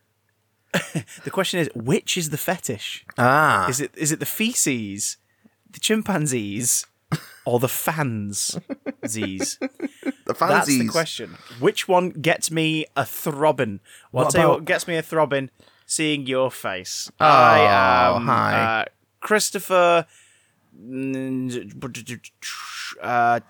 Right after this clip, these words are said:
Speaker 1: uh, sixteen hours worth of paracetamol breaks so far, Johnson.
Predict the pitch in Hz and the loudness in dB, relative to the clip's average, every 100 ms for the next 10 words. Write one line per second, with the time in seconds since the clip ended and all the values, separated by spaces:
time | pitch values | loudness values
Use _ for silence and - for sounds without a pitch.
0 | - 104 113 - - 226 - 185 175 151 | -8 -6 -4 -2 -2 -2 -4 -2 0 2
1 | 147 131 131 131 123 127 117 - - 123 | 2 -2 0 0 0 -4 -6 -8 -2 -2
2 | - 120 - 113 113 110 113 113 - - | -2 -6 -6 -6 -6 -4 -6 -6 -10 -8
3 | 131 117 123 110 107 139 151 180 175 | -4 -4 -2 -2 -2 -4 -2 -6 -6